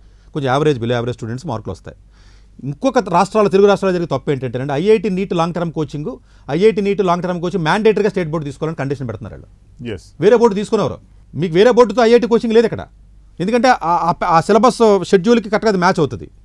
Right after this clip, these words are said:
Speaker 1: So, నేనేమంటానంటేనండి, ఒకవేళ even ఫస్ట్ ఇయర్ అయిపోయిన తర్వాతైనా మీకు మార్కులు సరిగ్గా రాలేదనుకోండి, అరవై పర్సెంట్ వచ్చి ఫస్ట్ ఇయర్‌లో కూడా సరిగ్గా మార్కులు రాకపోతే, ఐఐటీలోనే, నీట్లో సరిగ్గా మార్కులు రాకపోయినా కూడా ఏమంటున్నారు తెలుసండి, "నేను సెకండ్ ఇయర్‌లో పికప్ చేసేస్తామని" చెప్పి మళ్ళీ కంటిన్యూ చేయి, మళ్ళీ ఫెయిల్ అయిపోతున్నారు అక్కడ.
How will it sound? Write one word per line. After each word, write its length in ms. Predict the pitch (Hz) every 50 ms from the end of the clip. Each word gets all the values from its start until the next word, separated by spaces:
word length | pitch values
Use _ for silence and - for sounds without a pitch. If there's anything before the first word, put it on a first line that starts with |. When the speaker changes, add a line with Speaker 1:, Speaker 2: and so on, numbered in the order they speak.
| _ _ _ _ _ - - - -
Speaker 1:
So, 240 | - 277 277 254 220
నేనేమంటానంటేనండి, 760 | 202 214 247 269 254 240 196 240 214 214 190 214 220 220 240
ఒకవేళ 220 | 220 - 208 208
even 180 | 214 247 285 -
ఫస్ట్ 260 | - 220 214 - -
ఇయర్ 60 | 285
అయిపోయిన 280 | 262 247 190 262 254 233
తర్వాతైనా 360 | 240 233 233 233 240 233 233
మీకు 120 | 233 208 196
మార్కులు 260 | 214 220 196 233 185
సరిగ్గా 200 | 214 202 214 202
రాలేదనుకోండి, 680 | 196 196 220 208 196 180 190 185 165 156 151 143 - - - - - - _ _ _ _ _ - -
అరవై 200 | 160 196 247 269
పర్సెంట్ 320 | 214 277 240 247 262 233
వచ్చి 200 | 247 - - 262
ఫస్ట్ 220 | 185 226 208 - 254
ఇయర్‌లో 200 | 262 247 254 240
కూడా 140 | 254 240 208
సరిగ్గా 180 | 233 226 233
మార్కులు 320 | 226 226 233 233 247 214 233
రాకపోతే, 360 | 233 202 208 208 226 190 220
ఐఐటీలోనే, 540 | 208 214 233 233 233 190 233 220 226 226 220
నీట్లో 280 | 208 226 185 214 226
సరిగ్గా 200 | 202 214 220 220
మార్కులు 280 | 208 214 214 196 220 214
రాకపోయినా 300 | 220 196 180 220 220 220
కూడా 140 | 214 220 214
ఏమంటున్నారు 260 | 214 214 208 233 208
తెలుసండి, 300 | 220 180 214 220 226 247 233 - _ _ _ _ - -
"నేను 80 | 240
సెకండ్ 260 | - 240 226 262 269 294
ఇయర్‌లో 140 | 277 262
పికప్ 280 | 202 262 - 240 - 262
చేసేస్తామని" 380 | 220 240 254 240 - 254 247 254
చెప్పి 120 | 233 240
మళ్ళీ 200 | 220 233 240 277
కంటిన్యూ 300 | 233 269 233 269 269 269
చేయి, 120 | 285 269
మళ్ళీ 140 | 240 269 294
ఫెయిల్ 160 | 233 269 277
అయిపోతున్నారు 320 | 269 220 262 - 226 220 180
అక్కడ. 160 | 123 98